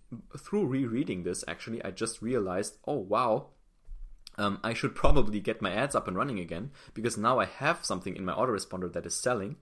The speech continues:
And, um, so I'll whip those on again and try. Really cool. Uh, also, I mean, tons of more things you can do. If you're interested in Facebook ads, using Facebook ads to make money, to market stuff,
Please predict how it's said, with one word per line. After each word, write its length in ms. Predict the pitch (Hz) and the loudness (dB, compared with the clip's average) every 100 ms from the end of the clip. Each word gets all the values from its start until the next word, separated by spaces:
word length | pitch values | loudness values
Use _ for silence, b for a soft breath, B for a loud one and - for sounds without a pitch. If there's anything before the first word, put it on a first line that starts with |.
| b b b - | b b b -2
And, 360 | 123 123 123 | -2 -2 2
um, 480 | 123 120 123 123 123 - - | 4 6 2 -2 -10 -18 -10
so 220 | - 127 | -2 2
I'll 260 | 117 113 - 113 | 4 2 -2 0
whip 260 | 147 - | 0 2
those 240 | 202 196 185 | 0 -2 -2
on 160 | 160 | -4
again 340 | 151 107 117 180 - - | -2 -2 -4 -10 -16 -8
and 240 | 113 101 | -4 -4
try. 400 | 95 - 92 104 - b b b b _ - | -4 -2 -2 -2 -8 b b b b _ -4
Really 260 | 143 139 - | 2 2 2
cool. 300 | 190 339 339 - - - - - _ _ - - | 0 -2 -2 -14 -20 -20 -20 -20 _ _ -12 -6
Uh, 120 | 117 - | -4 -2
also, 600 | 127 156 170 170 151 - - | 2 2 2 0 -2 -4 -6
I 100 | 123 | -2
mean, 200 | 120 120 - | -2 -2 -4
tons 260 | 175 180 | -2 0
of 120 | 151 139 | -2 -2
more 200 | 135 160 | 0 0
things 300 | 151 123 131 | -2 -4 -6
you 60 | |
can 160 | 120 104 | -6 -2
do. 280 | 107 113 113 B B - | -2 -2 -6 B B -10
If 160 | - | 0
you're 140 | 123 127 | 2 4
interested 340 | 196 196 185 | 2 -2 -2
in 100 | 160 | -4
Facebook 460 | - 139 139 139 - | -2 -2 0 -2 -2
ads, 340 | 120 120 - | 0 -2 -4
using 240 | 98 95 92 | -6 -6 -2
Facebook 340 | 98 95 90 | -2 -2 -4
ads 180 | 87 - | -6 -6
to 100 | 90 | -8
make 180 | 85 - | -8 -4
money, 260 | 135 147 | -4 -2
to 120 | 135 101 | -6 -2
market 380 | 101 107 113 | -2 -2 -4
stuff, 320 | - 107 101 | -8 -8 -8